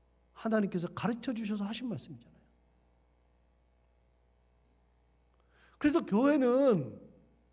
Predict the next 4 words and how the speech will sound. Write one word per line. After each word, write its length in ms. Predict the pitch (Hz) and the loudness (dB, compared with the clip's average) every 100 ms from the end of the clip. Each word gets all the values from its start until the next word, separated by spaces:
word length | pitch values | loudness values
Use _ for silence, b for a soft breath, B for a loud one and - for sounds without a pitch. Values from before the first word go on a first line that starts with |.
| _ - | _ -18
신앙은요, 1000 | - 285 285 254 214 208 247 190 107 - - - _ _ _ _ _ _ _ _ _ _ _ _ _ _ _ | -8 -2 2 2 2 2 0 0 -4 -12 -20 -20 _ _ _ _ _ _ _ _ _ _ _ _ _ _ _
세상과는 800 | - - 311 311 320 302 285 285 | -12 -2 2 4 6 6 6 4
조금 220 | 254 277 220 | 2 -2 -2
달라요. 800 | 185 240 269 262 262 147 - | 0 4 4 6 4 2 -6